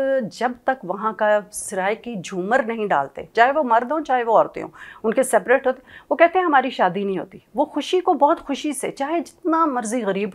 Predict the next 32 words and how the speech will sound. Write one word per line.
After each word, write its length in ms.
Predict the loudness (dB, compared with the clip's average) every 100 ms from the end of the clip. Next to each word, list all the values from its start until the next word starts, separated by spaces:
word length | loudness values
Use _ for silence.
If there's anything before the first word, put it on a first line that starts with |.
| -6
हो, 80 |
फैमिली 380 | -2 -2 -2 -4
हो, 180 | 0 0 -2 -20 -20 -8
ब-, 460 | 4 8 10 8 4
फाइनेंशियली 720 | 2 4 0 -2 -2 -2 -6
जितना 400 | -6 -6 -2 2
मर्जी 300 | 2 2 0
हो, 100 | -2
लेकिन 280 | -2 -2 -4
वो 120 | -4
उसको 320 | -4 -6 -8 -10
बहुत 520 | -2 -2 4 4 4
प्यारा 220 | 0 0
सेलिब्रेट 520 | 0 -4 -6 -12 -16
करते 320 | -14 -16 _ -20
हैं, 120 | -20 -2
बहुत 400 | 2 4 4 2
झूमते, 540 | -6 -6 -4 -2 -2
नाचते। 560 | -2 0 0 0 -6 -6
उनकी 340 | -8 -8 -10 -10 -20 -6
कितने 340 | -4 -2 -4
दिन 200 | 0 -2
के 100 | 0
ये 140 | -2 -4
छोटे-छोटे 540 | -6 -6 -4 -4 -6
फंक्शन 360 | -4 -6 -4 -4
चलते 280 | -4 -8 -10
हैं, 80 |
जिसमें 280 | -10 -10 -8
मेरा 200 | -6 -6
ख्याल 280 | 0 0
है 80 | 2